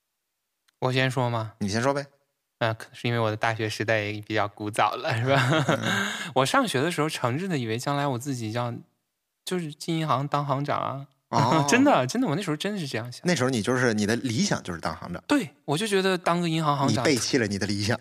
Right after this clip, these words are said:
Speaker 1: 特-，特别好，对，忘记了初心。<laughs>
Speaker 2: 你反而是背弃了理想。
Speaker 1: 那我觉得那个也谈不上理想啊，只是当时的我在现有的知识水平、经验，然后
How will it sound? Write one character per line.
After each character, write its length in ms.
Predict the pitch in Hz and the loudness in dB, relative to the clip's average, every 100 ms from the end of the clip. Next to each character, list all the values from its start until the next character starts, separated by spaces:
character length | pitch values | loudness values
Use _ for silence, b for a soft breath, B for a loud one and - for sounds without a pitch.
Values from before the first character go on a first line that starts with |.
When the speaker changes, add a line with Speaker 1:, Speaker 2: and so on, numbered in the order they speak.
| - | -4
Speaker 1:
特-， 140 | - - | -8 -2
特 140 | 175 | 0
别 120 | 131 | 2
好， 300 | 127 - 147 139 | 2 0 -2 -6
对， 160 | 127 | -2
忘 200 | 131 175 | 4 4
记 80 | 160 | 6
了 120 | 143 | 4
初 220 | 135 160 | 4 2
心。 240 | 147 139 127 151 | 0 -2 -2 0
<laughs> 120 | - | 2
Speaker 2:
你 100 | 175 220 | 2 4
反 200 | 170 123 | 6 6
而 120 | 175 | 6
是 100 | 226 | 4
背 180 | 277 196 | 4 2
弃 140 | - | 4
了 80 | 175 | 2
理 160 | 127 | 2
想。 300 | 160 - - - _ _ _ _ _ _ | 0 -4 -6 -18 _ _ _ _ _ _
Speaker 1:
那 140 | 339 | 2
我 160 | 330 143 | 4 4
觉 180 | 123 156 | 2 0
得 240 | 269 262 | 2 0
那 420 | 170 139 190 277 | -4 -10 -4 -2
个 160 | 269 143 | 0 0
也 160 | 113 104 | 0 -2
谈 220 | - 170 | 0 0
不 80 | 254 | 2
上 240 | 294 156 | 2 2
理 180 | 120 185 | -2 -8
想 160 | - - - | -8 -10 -12
啊， 100 | - | -10
只 140 | 131 | -6
是 120 | 185 | -2
当 240 | 196 247 254 | 2 2 2
时 160 | 156 | 0
的 140 | 160 180 | 2 2
我 340 | 135 110 107 | 2 2 2
在 240 | 123 156 | 2 2
现 300 | 143 - 175 | 2 0 0
有 180 | 139 110 | 0 -2
的 380 | 107 113 120 120 | -2 -2 -2 -4
知 300 | 127 139 135 | -6 -4 -2
识 120 | 139 | -2
水 280 | 135 127 107 | -2 -2 -2
平、 420 | 107 117 110 120 | -4 -8 -6 -4
经 340 | 113 127 127 127 | -2 -2 -2 0
验， 420 | 131 120 110 107 | 0 2 0 -2
然 240 | 110 110 123 | -4 -4 -4
后 400 | 123 113 110 | 0 2 0